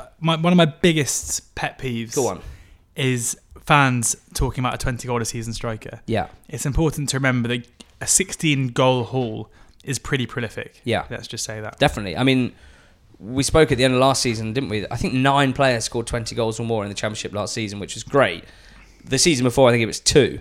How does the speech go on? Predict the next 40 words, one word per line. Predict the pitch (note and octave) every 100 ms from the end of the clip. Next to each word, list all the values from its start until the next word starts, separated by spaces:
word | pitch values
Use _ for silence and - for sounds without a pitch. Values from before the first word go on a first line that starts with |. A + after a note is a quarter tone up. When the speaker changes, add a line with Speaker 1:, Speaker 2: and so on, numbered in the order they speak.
| -
Speaker 2:
So | - A#2
that | A#2 -
was | A2 A2
very | A#2
much, | A2 G#2 - - _ _ _ _ -
um, | G#2 G#2 G#2 G#2 G2 - F#2+
outside | C3 C#3+ - C#3 A#2+
of | G#2+
the | A#2+
norm. | A#2+ G#2+ E2
So | G#2+ A#2+ A#2
how | C#3
many | C3+ A#2+
twenty | C3 A#2+
goals | B2 A#2
a |
season | A2+ B2+ A2+ A#2+ - _ -
strikers | - B2 A#2+ G#2+ C3
are | C#3+ C#3
there | A2 G2+ G2 - - - -
in | B2
each | A#2+ -
division? | A#2 A#2 A#2 A#2 A#2+ - -
You'd | B2 A#2+
say | A#2 A#2
probably | - A#2+ A2 G#2 - - - _
four | - - - B2 C3+ C#3 -
in |
an | C3
average | B2+ B2+ B2+
Speaker 1:
Mm. | B2
Speaker 2:
year. | C3 C#3+ -
So | - A2
that's | A#2 G#2+
what | A#2
you're | F#2+
looking | G2+ - G#2
for | G2 G#2
here. | G#2 - - -
Um, | C3+ C#3